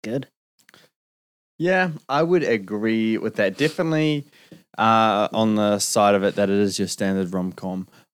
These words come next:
Speaker 2: I saw the trailer and I knew how this was gonna go.
Speaker 1: Oh, yeah, me too. It
Speaker 2: Yeah,
Speaker 1: was very
Speaker 2: I,
Speaker 1: obvious.
Speaker 2: I always knew how it was gonna go, and I knew how everything would play out. They would introduce, you know, this kinda side person. I know what's gonna happen there,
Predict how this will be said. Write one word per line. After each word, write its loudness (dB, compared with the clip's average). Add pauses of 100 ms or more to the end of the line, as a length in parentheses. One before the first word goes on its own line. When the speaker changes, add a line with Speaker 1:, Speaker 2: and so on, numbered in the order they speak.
(100)
Speaker 2:
I 4
saw 4
the 2
trailer 0
and 0
I 0
knew 0
how -2
this -4
was -14
gonna -6
go. -6
Speaker 1:
Oh, -2
yeah, -8
me -8
too. -16
It -6
Speaker 2:
Yeah, 4
Speaker 1:
was 2
very 2
Speaker 2:
I, -2
Speaker 1:
obvious. -6
Speaker 2:
I 4 (120)
always 4
knew -2
how 0
it -2
was -4
gonna -2
go, 2
and -2
I 0
knew 2 (160)
how 0
everything -2
would -2
play 2
out. 4 (260)
They 2
would 4
introduce, 0
you -6
know, 2
this 0
kinda -2
side 2
person. 0 (500)
I 4
know 2
what's -2
gonna -2
happen -2
there, 0